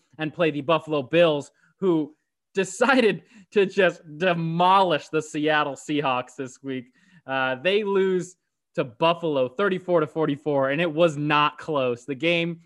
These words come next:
was an absolute blowout. Russell Wilson was throwing moon balls to keep his team in the game, and that was how they were able to keep it close, but they got destroyed. And the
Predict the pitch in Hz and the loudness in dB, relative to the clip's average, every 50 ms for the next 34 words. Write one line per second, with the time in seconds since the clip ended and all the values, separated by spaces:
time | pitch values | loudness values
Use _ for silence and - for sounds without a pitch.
0 | _ _ - 143 156 156 147 139 151 147 143 143 151 147 147 - 170 165 165 151 | _ _ -6 -2 0 0 0 0 -4 -2 0 0 0 -2 -2 -6 -4 -4 -4 -4
1 | 139 151 147 147 143 143 143 139 139 - _ _ _ _ _ _ _ - 143 165 | -4 -2 0 0 2 2 0 0 -2 -4 _ _ _ _ _ _ _ -4 0 0
2 | 165 165 175 175 160 160 160 156 - 160 151 147 139 - 160 151 147 147 143 143 | 0 0 0 -2 0 0 -2 -2 -4 -8 -8 -8 -8 -6 -4 -4 -4 -4 -4 -4
3 | 151 151 151 143 147 147 143 143 143 139 - 135 - - 156 135 - 143 131 - | -4 -4 -4 -2 -2 -2 -2 -2 -4 -6 -8 -18 -12 -10 -12 -10 -10 -12 -18 -14
4 | - 156 151 143 143 143 139 139 135 120 135 143 139 139 139 135 135 131 127 _ | -12 -10 -8 -6 -6 -6 -6 -6 -8 -6 -6 -6 -4 -4 -4 -6 -6 -8 -12 _
5 | _ _ _ _ _ _ _ 156 143 139 135 131 127 127 123 123 117 - _ _ | _ _ _ _ _ _ _ -8 -6 -4 -4 -4 -6 -6 -8 -10 -12 -16 _ _
6 | _ _ _ _ _ _ _ _ _ _ _ _ _ _ _ _ _ - 151 156 | _ _ _ _ _ _ _ _ _ _ _ _ _ _ _ _ _ 0 0 0
7 | 160 156 160 147 - - 127 156 156 147 151 147 143 143 139 139 131 - _ _ | 0 0 -6 -10 -10 -10 -4 -2 0 2 2 2 2 0 0 -2 -6 -10 _ _
8 | _ _ _ _ - 135 156 156 151 143 147 156 - 160 151 151 139 147 143 - | _ _ _ _ -4 -2 0 0 0 0 -2 -4 -4 -2 -2 -2 -2 -4 -10 -8
9 | - 151 - - - 151 - - 190 - - 165 151 139 135 - - - 139 - | -10 -14 -14 -12 -14 -12 -10 -10 -12 -8 -4 -2 -2 -2 -2 -4 -8 -10 -4 -2
10 | 196 202 175 175 151 139 - - 135 - - - - - 160 170 180 170 156 143 | 0 0 2 0 0 -2 -2 -10 -10 -10 -12 -18 -12 -4 2 4 4 6 6 4
11 | 135 131 131 131 _ _ _ 170 147 - 156 156 156 147 156 143 120 | 4 2 0 -4 _ _ _ _ -14 -8 -6 -6 -4 -6 -6 -8 -8